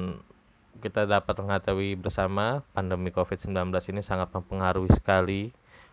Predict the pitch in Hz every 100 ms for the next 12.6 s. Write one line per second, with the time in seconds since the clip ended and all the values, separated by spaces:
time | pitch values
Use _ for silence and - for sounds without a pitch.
0 | _ - 92 95 95 - 101 92 87 -
1 | - 87 82 80 82 80 80 87 _ _
2 | _ - _ _ _ _ - - _ _
3 | _ _ - 92 - 87 87 90 90 -
4 | 82 82 - - 85 - _ - - -
5 | - - _ _ _ _ - _ _ _
6 | _ _ _ 95 104 110 107 110 123 113
7 | 95 - 107 110 110 98 98 95 - 104
8 | 95 90 - 104 101 - - 95 101 90
9 | 98 95 - _ - 131 156 156 101 92
10 | 104 92 90 - 87 87 90 - 104 95
11 | 87 87 85 90 95 92 85 - 92 90
12 | 90 92 90 - 87 90